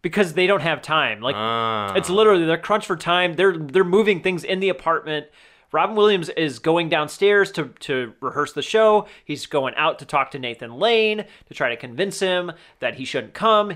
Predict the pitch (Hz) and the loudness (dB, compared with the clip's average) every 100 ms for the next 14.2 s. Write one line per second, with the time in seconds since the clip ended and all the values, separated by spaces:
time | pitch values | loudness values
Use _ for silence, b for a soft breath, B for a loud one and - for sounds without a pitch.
0 | - 131 143 120 113 113 107 - 196 190 | -12 -10 -8 -8 -8 -12 -8 -2 0 0
1 | - 170 196 160 - - 202 240 185 175 | -4 -6 -2 -2 -4 0 4 4 4 -2
2 | 151 - - 160 147 - 120 190 139 165 | -6 -12 -4 -4 -4 -4 2 2 2 2
3 | 185 220 233 190 185 214 196 196 165 139 | 2 4 4 2 2 2 4 2 0 0
4 | 175 143 117 113 107 101 95 82 78 - | 2 2 0 -4 -2 -2 -4 -12 -14 -10
5 | 165 170 160 196 220 160 185 202 165 151 | -6 0 0 -2 -6 0 2 2 2 0
6 | 135 123 131 165 - 190 165 139 160 156 | -2 -6 -4 -4 -2 0 0 2 -2 -4
7 | 135 151 139 123 135 151 107 117 175 156 | -2 0 0 -4 -6 -6 -6 0 2 2
8 | 110 107 - b b 185 185 175 - 156 | 0 -4 -10 b b -4 -4 -4 -4 -4
9 | 277 277 214 180 220 - 180 226 233 151 | -4 -6 -4 0 0 0 -4 -2 -2 -2
10 | 139 151 175 175 180 180 170 160 151 135 | -2 -2 0 0 0 0 0 2 2 0
11 | 123 170 151 117 113 117 _ _ _ _ | 0 0 0 -2 -8 -14 _ _ _ _
12 | _ - 160 156 147 156 113 _ - 147 | _ -6 -4 -4 0 -2 -2 _ -2 2
13 | 147 135 123 139 156 135 123 117 110 131 | 2 0 -4 -4 -4 -8 -6 -6 -6 -8
14 | 131 131 | -10 -10